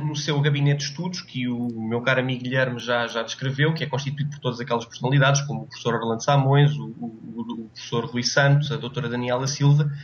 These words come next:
que irá estar a trabalhar dia e noite para criar uma publicação, que eu atrevo-me a dizer a melhor publicação ibérica em termos,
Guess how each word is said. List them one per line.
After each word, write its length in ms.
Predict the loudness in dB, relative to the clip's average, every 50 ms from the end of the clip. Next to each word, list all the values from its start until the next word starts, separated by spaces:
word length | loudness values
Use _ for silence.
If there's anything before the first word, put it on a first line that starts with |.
| -14 -18 -20 -20 -20 -20 _ _
que 100 | 0 2
irá 640 | 4 4 2 0 0 2 4 4 6 6 4 4 2
estar 280 | 0 0 2 2 2 2
a 40 |
trabalhar 560 | 2 0 0 0 0 4 4 4 4 4 2 2
dia 300 | 0 -2 -4 -2 -2 0
e 20 |
noite 560 | 0 2 4 4 2 2 0 -2 -6 -8 -10 -10 -4 _
para 500 | 4 4 4 4 2 0 0 -2 -6 -16 -10
criar 600 | -4 0 2 4 6 6 4 4 2 0 -6 -8 -14 -20 _ _ _
uma 560 | -6 -4 -2 0 2 4 4 6 6 4 4 2
publicação, 500 | 0 0 0 0 0 0 2 2 2 0
que 80 | 0
eu 60 | -2
atrevo-me 280 | -2 -2 -2 -4 -2 -4
a 40 | -4
dizer 200 | 0 2 2 4
a 40 | 4
melhor 420 | 4 4 6 6 6 4 4 2
publicação 580 | 0 0 2 2 2 4 4 2 4 4 2 2
ibérica 680 | 2 2 2 4 4 4 2 -2 -6 -10 -10 -10 -10 _ -20 _ _ _ _ -20 _
em 120 | -4 -4 -2
termos, 840 | 4 4 4 4 4 2 2 0 -2 -4 -4 -6 -6 -6 -8 -8